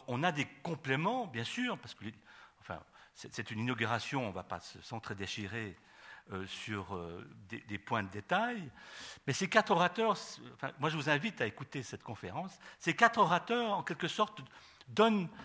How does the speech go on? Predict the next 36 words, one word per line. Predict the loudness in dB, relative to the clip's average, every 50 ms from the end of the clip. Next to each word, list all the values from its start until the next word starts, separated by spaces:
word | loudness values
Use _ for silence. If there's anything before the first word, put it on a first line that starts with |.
| -16 -16 -18 -10 -2
l'essentiel | 4 6 6 6 6 4 2 2 2 2 2 2 2 2 -2 -6 -10 -14 -18 _ _ _
de, | -18 -6 0 4 6 6 6 6 4 0 -10 -20 -20 -20 -20 _ _ _ _ _ _ -2
des | 2 4
raisons | 6 8 8 8 6
pour | 6 4 2
lesquelles | 2 2 4 4 4 4 4 2 -4 -6 -4
on | -4 -2
achète | -2 0 0 0 0 0 -2 -6 -20 -14 -12
un | -6 -4
bâtiment, | -4 -4 -2 -2 0 2 2 2 2
manque | 0 -2 -2 -4
de | -4
place, | -2 0 2 2 2 0 -4 -8
bon, | -8 -8 -8
il |
y | -10
a | -10
des | -12 -12
questions | -12 -12 -10 -12 -12 -12
pratiques, | -12 -16 -14 -12 -12 -12 -12 -14 -16 -18 -18 -20 -20 -20 -18 -4 2
mais | 4 4
les | 6 6
raisons | 4 4 4 2 0
pour | 0 0 -2
lesquelles | -2 -2 0 2 2 2 2 2 -2 -4 -8 -12 -16 -20 -20 -20 -20 _ _ -6
on | -4 -2
veut | 0 2 2 2 2
que | 0 0 0 0 0 0
cette | -2 -4 -2 0 0
expérience | 0 0 -2 -4 -2 0 0 0 0 -2 -2 -4
continue | -2 -2 -2 -2 -2 -4 -6 -6 -4 -6 -6 -8 -12 -16 -20 _ -10
dans | -8 -6 -4
d'autres | -2 -2 -2 -2 -2 -2 -4
locaux, | -4 -4 -4 -8 -14 -20 -20 _ _ _ _ _ _ _ _ _ _ _ _ _ _ _ _ _ _ _ _
ces | -18 -10 -6 -6 -4
locaux | -4 -4 -6 -6 -8 -8 -8 -10